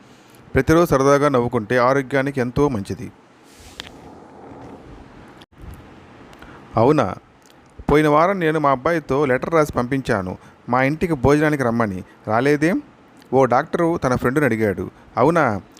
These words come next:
అది నువ్వు రాసిన ప్రిస్క్రిప్షన్ అనుకొని మెడికల్ షాప్‌కెళ్ళి చూపించాను. వాడేదో మందులు ఇస్తే అవి మింగాను. నా జబ్బు తగ్గిపోయింది.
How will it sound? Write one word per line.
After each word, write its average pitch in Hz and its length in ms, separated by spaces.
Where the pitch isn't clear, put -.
అది 143 180
నువ్వు 151 180
రాసిన 165 440
ప్రిస్క్రిప్షన్ 185 540
అనుకొని 147 380
మెడికల్ 151 360
షాప్‌కెళ్ళి 147 680
చూపించాను. 123 560
వాడేదో 147 460
మందులు 165 320
ఇస్తే - 240
అవి 156 120
మింగాను. 123 500
నా 131 120
జబ్బు 127 260
తగ్గిపోయింది. 139 640